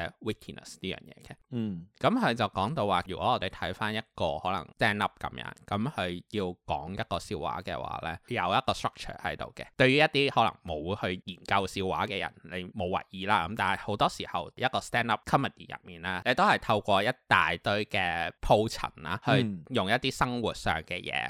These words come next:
Speaker 1: 去講一個好似好 ordinary 嘅情況，大家都接受嘅情況，之後去到一個位呢，就會嚟一個 twist 或者係一個 punchline，
Speaker 2: 嗯。
Speaker 1: 去帶出一啲你意想唔到嘅情況，去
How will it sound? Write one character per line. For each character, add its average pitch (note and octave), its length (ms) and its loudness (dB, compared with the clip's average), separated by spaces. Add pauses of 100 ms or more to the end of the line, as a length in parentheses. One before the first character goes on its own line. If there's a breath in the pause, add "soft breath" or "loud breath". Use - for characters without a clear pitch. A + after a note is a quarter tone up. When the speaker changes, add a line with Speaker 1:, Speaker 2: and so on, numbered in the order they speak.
Speaker 1:
去 A2 160 0
講 E2+ 220 0
一 A2+ 40 -2
個 G2 180 2
好 E2 200 -4
似 G2 240 -4
好 F2+ 240 -4 (120)
ordinary G#2+ 580 0
嘅 F#2+ 100 -6
情 - 160 -10 (140)
況， - 240 -2 (140)
大 G2+ 100 0
家 A2 140 4
都 A#2+ 100 2
接 - 160 -10
受 C#2+ 160 -6
嘅 D#2+ 80 -6
情 - 140 -14
況， - 120 -8 (200)
之 - 100 2
後 F3 120 6
去 B2 100 2
到 G#2 120 4
一 B2 60 6
個 A2+ 140 0
位 D2+ 180 -2
呢， G2 100 0
就 F#2+ 140 -4
會 D2+ 140 -4
嚟 D#2 100 -12
一 - 160 -6
個 F2 260 0
twist - 480 0
或 G2 120 0
者 - 100 -4
係 F#2+ 220 0
一 F2+ 80 -4
個 - 160 -4 (120)
punchline， A2+ 580 2
Speaker 2:
嗯。 - 60 -14 (140)
Speaker 1:
去 C3 80 4
帶 G#2+ 240 8
出 - 100 0
一 C#3 40 4
啲 A#2 420 0
你 A2 80 -2
意 A2 300 -4
想 G2 280 2
唔 C#3+ 140 -10 (100)
到 F2 160 0
嘅 E2+ 200 -4
情 F2 180 -8 (100)
況， D#2+ 240 -2 (140)
去 D3+ 60 2